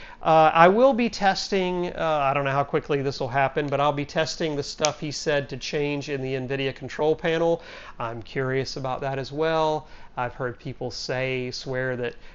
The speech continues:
you know, make these changes and you get more performance. I've never been able to replicate it,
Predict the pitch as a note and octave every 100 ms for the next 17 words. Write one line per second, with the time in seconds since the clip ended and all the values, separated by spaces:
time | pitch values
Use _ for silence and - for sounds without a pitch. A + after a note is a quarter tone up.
0 | - A#2+ A2+ B2 A#2 B2+ A#2+ - C#3 C#3
1 | B2+ C3 B2 B2 A#2+ B2+ C3+ B2 B2+ -
2 | C3+ C3 B2+ B2+ B2 B2 B2+ B2 A#2+ B2+
3 | B2 A#2+ B2+ A3+ A3+ G#3 G#3+ G3+ G3